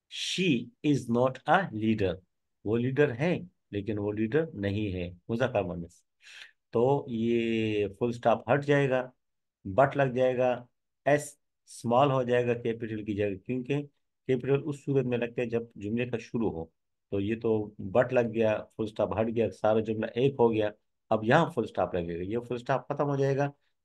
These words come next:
ये एक फुल स्टॉप रह जाएगा। He is a leader, but she is not a leader। End वाला भी ठीक है, but वाला ज्यादा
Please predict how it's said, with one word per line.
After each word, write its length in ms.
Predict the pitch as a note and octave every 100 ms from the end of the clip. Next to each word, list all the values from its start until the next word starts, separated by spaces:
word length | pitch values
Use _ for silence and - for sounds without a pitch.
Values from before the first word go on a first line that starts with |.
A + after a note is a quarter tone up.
| -
ये 80 | A#2
एक 240 | D3 C#3
फुल 140 | A2
स्टॉप 220 | G2 C3 B2+
रह 160 | F2 E2
जाएगा। 460 | F2 E2 E2+ D#2+ - _ _ _ -
He 100 | G#2
is 120 | G2+
a 60 | G2
leader, 420 | F#2 A#2 C3+ C#3 C3
but 260 | A2 D#3+ F3
she 500 | - - - A#2 G2+
is 120 | F#2+
not 160 | G#2+ A2
a 140 | D3+ G#3 _ _ -
leader। 540 | G2 G2 E2+ E2 D2+ D2+ _ _ - - - _ _ -
End 160 | D3 F#3+
वाला 220 | E3+ C#3+
भी 140 | C3+
ठीक 300 | A#2 A2+ A2
है, 260 | D3+ F3 -
but 280 | G2 C3+ C#3+
वाला 200 | C#3 B2+
ज्यादा 540 | G2 A2+ C3+ C3+ -